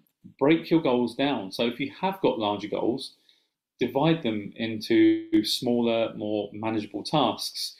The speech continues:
And this makes the process less overwhelming and allows for a sense of accomplishment along the way as well.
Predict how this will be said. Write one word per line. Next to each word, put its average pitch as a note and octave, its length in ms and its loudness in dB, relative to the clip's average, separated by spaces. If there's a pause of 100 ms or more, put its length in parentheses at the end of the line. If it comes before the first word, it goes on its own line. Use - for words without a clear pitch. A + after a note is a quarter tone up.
(240)
And A#2 100 -2
this D3+ 160 0
makes - 220 -2
the - 80 -20
process A2 480 -2
less A2+ 180 -2
overwhelming G#2 760 -2
and A2+ 100 -6
allows A2 300 -4
for A2+ 100 -4
a - 20 -8
sense A#2 300 -6
of - 60 -10
accomplishment A2 580 -6
along G#2+ 220 -6
the G#2 60 -4
way G2+ 360 -4
as G#2 120 -6
well. G2 380 -2